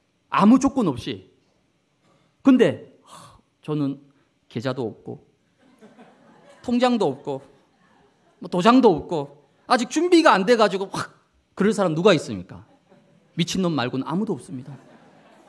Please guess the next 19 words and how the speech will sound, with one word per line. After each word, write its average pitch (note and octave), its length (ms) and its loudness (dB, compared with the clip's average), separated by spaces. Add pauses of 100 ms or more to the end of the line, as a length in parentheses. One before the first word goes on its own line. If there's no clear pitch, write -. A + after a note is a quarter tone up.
(500)
그 G3+ 100 0
사람 G#3+ 240 4
마음 F3 220 4
바뀔까 F3 400 -8
봐 D3+ 180 -6 (160)
당장 B3+ 540 4
백억 G3 260 0
받으려고 E3+ 420 -2
지금 B2+ 200 -8
막 G#2+ 240 -10 (720)
별짓을 C4 480 2
다 C3 160 -4
하겠죠. A2 400 -10 (3500)
골로새서 D#3 420 0
이 B2+ 60 -2
장 C3 180 -4
팔 F3 160 -6
절에, D3 180 -10
그죠? - 220 -18